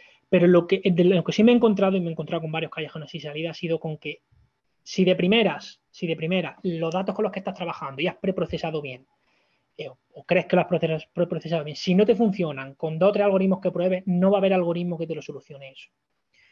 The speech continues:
No va a haber algoritmo. Yo, en, en todas las aplicaciones que yo he estado trabajando, ya digo, los datos tienen un peso muy importante en la calidad de los mismos, eh, y también una buena recogida de datos de referencia, de datos de referencia, porque al final tú tienes que ligar todo lo que recoges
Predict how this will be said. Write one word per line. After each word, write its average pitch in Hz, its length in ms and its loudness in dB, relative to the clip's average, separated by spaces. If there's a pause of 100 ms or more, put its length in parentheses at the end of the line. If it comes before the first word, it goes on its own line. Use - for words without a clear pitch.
(160)
No 170 80 -2
va 170 80 2
a 175 40 2
haber 160 100 -2
algoritmo. 139 500 -10
Yo, 208 360 4
en, 165 360 -2
en 151 240 -8
todas 208 200 2
las 220 80 0
aplicaciones 202 400 -4
que 196 120 -2
yo 196 40 4
he 190 40 0
estado 190 140 -6
trabajando, 175 440 -6
ya 156 120 -4
digo, 139 280 -12 (380)
los 170 100 2
datos 220 240 4
tienen 226 180 4
un 202 140 4
peso 208 280 0
muy 185 340 2
importante 190 500 -2
en 190 40 -2
la 175 100 -4
calidad 160 260 -2
de 185 60 0
los 175 120 -4
mismos, 190 480 -4 (500)
eh, - 680 -20
y - 120 -12
también 180 260 4
una 220 140 8
buena 220 180 6
recogida 202 400 4
de 185 80 4
datos 190 300 0
de 185 160 2
referencia, 160 720 -2
de 143 80 -12
datos 156 180 -10
de 151 80 -6
referencia, 147 480 -12
porque 151 300 -10
al 143 100 -8
final 175 240 -4
tú 214 100 -4
tienes 190 200 -2
que 202 100 0
ligar 185 260 4
todo 185 160 2
lo 185 120 4
que 185 60 2
recoges 185 460 0